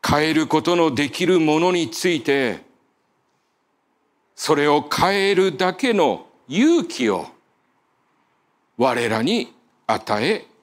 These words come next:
たまえ。変えることのできないものについては、それを受け入れるだけの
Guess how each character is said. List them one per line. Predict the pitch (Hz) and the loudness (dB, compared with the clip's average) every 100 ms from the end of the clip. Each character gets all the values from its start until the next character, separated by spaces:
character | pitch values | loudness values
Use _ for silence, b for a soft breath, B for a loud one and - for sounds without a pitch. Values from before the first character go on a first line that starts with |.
| _ | _
た | - 101 | -16 -12
ま | 98 101 | -8 -10
え。 | 90 - _ _ _ _ _ _ _ _ _ _ _ _ _ _ _ _ _ _ _ _ _ _ _ _ _ _ _ _ - | -10 -18 _ _ _ _ _ _ _ _ _ _ _ _ _ _ _ _ _ _ _ _ _ _ _ _ _ _ _ _ -2
変 | 220 247 | 0 0
え | 247 | 0
る | 247 | 0
こ | - 240 | 2 2
と | 240 | 2
の | 226 196 123 | 2 2 0
で | 165 | -2
き | 165 247 | -2 0
な | 269 269 | 0 2
い | 254 | 2
も | 202 180 | 2 2
の | 202 233 | 2 0
に | 226 | -2
つ | - - | -4 -2
い | 277 196 | 0 0
て | 143 | 0
は、 | 123 139 127 90 - _ _ _ _ _ _ _ _ _ _ _ _ _ _ _ _ | 2 2 0 -2 -10 _ _ _ _ _ _ _ _ _ _ _ _ _ _ _ _
そ | - 214 | -2 0
れ | 254 | 2
を | 233 151 | 2 2
受 | 170 180 | 0 -2
け | - 240 214 | 0 0 0
入 | 117 175 | 0 0
れ | 196 196 | 2 2
る | 196 | 2
だ | 185 185 | 0 -2
け | 226 226 | 0 2
の | 170 101 | 2 0